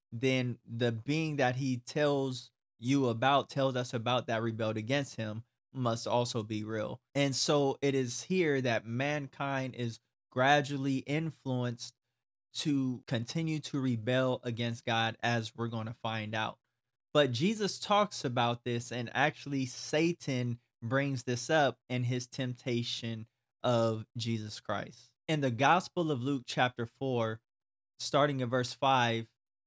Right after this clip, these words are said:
it says this, "So he," talking about Satan, "so he took him up," talking about Jesus,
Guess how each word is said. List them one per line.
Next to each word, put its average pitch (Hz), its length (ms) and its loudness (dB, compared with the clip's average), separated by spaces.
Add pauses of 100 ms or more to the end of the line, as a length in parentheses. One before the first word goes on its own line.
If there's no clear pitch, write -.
(260)
it 127 120 2
says 117 300 0
this, - 480 -8 (160)
"So 131 300 2
he," 143 480 0 (380)
talking 135 400 2
about 127 460 2
Satan, 120 680 -4 (500)
"so 143 160 4
he 156 340 2
took 233 380 2 (100)
him 202 240 0
up," 107 240 0 (220)
talking 120 280 -2
about 139 280 0
Jesus, 117 560 -6